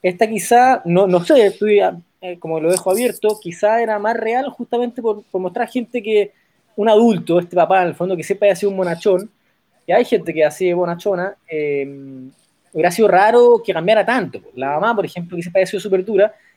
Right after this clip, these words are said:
al final se pega una casi quebrada cuando, cuando está haciendo las maletas, y eso es lo único que muestra,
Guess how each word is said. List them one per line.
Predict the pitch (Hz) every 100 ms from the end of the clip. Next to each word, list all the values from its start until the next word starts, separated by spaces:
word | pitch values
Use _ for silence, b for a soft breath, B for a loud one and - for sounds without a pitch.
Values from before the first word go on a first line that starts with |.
| b _
al | 131 139
final | - 160 254 240
se | 170
pega | 180 190
una | 196 170
casi | 208 214 226
quebrada | 208 170 180 214 170 151 156
cuando, | 143 - - _ -
cuando | 135 139
está | 123 156
haciendo | 185
las | 180
maletas, | 165 190 175 175 - _ _ _ _ _ -
y | 170
eso | 233
es |
lo | 208
único | 208 269
que | 233
muestra, | 233 240 - 185